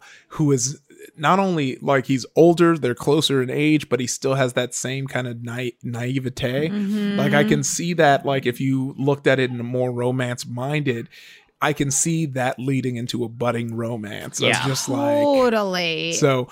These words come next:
Speaker 1: so it just, it, it was just that wonderful thing where, 'cause sometimes you'll see,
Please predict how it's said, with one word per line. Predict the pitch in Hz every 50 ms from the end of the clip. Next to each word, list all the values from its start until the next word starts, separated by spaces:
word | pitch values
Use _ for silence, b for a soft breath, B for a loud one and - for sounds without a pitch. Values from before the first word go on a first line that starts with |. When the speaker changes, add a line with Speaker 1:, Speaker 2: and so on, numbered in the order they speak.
| B B B B
Speaker 1:
so | B - 175 165
it | 170
just, | 160 170 180 - - -
it, | - 156 156
it | 151 156 160
was | 156 151
just | 139 160 151 -
that | 160 156 143
wonderful | 151 147 147 151 147 139 - - 135
thing | 131 - 143 147 143 135
where, | 127 - 131
'cause | 131 - - -
sometimes | - 220 311 - 269 190 175 156 147 143
you'll | 147 147 139
see, | - - - 143 135 131 135 135